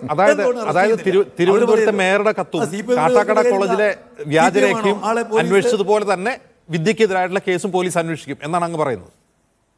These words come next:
Speaker 2: എന്നൊന്നും ഞാൻ പറഞ്ഞില്ല, എന്നൊന്നും ഞാൻ പറഞ്ഞില്ല. തികച്ചും ന്യായമായിട്ട് കേരളത്തിലെ പോലീസ് അന്വേഷിച്ച് തെളിവുകൾ കണ്ടെത്തിയിട്ട്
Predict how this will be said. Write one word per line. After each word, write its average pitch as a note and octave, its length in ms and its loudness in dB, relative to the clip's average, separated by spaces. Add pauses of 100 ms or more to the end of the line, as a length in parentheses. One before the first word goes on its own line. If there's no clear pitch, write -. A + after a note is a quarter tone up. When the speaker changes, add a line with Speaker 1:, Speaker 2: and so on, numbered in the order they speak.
(4000)
Speaker 2:
എന്നൊന്നും C4+ 300 -4
ഞാൻ C4 140 -2
പറഞ്ഞില്ല, G3+ 280 -8 (680)
എന്നൊന്നും B3 340 -8
ഞാൻ C4+ 140 0
പറഞ്ഞില്ല. B3 280 -8 (580)
തികച്ചും B3+ 460 -2
ന്യായമായിട്ട് A#3+ 600 0 (380)
കേരളത്തിലെ A#3 340 -2 (100)
പോലീസ് A3+ 220 -2 (100)
അന്വേഷിച്ച് G#3+ 440 0 (560)
തെളിവുകൾ C#4+ 340 2
കണ്ടെത്തിയിട്ട് G#3 480 -2